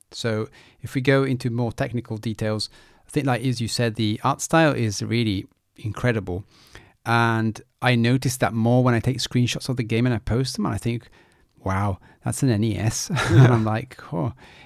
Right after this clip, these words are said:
Speaker 1: it's really, really nice." And all the locations are different. There's a lot of parallax scrolling. You can see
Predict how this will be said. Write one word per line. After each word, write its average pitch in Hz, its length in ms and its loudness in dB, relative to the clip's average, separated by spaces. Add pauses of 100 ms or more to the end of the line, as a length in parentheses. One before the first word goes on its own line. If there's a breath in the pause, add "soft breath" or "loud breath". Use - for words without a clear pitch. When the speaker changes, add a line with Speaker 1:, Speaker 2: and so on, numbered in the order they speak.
Speaker 1:
it's - 280 -8
really, 135 520 4
really 117 300 0
nice." 101 500 -2
And 104 400 -4
all 127 160 0
the 110 280 -2
locations 110 540 -4
are 98 40 -8
different. 113 440 -4
There's 101 320 -6 (380 soft breath)
a - 20 -2
lot 120 160 -2
of - 120 -18
parallax 113 420 0
scrolling. 107 360 -2
You 104 120 -4
can 101 160 -2
see 117 380 0